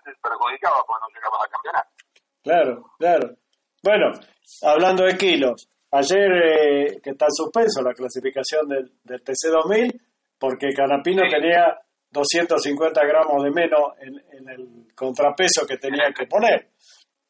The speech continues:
Speaker 1: Claro.
Speaker 2: En lugar de sesenta kilos tenía doscientos cincuenta gramos menos.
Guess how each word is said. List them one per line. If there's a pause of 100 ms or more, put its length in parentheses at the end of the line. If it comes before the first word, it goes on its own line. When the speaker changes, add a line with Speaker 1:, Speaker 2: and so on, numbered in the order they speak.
(280)
Speaker 1:
Claro.
Speaker 2:
En
lugar
de
sesenta
kilos
tenía (360)
doscientos
cincuenta
gramos
menos.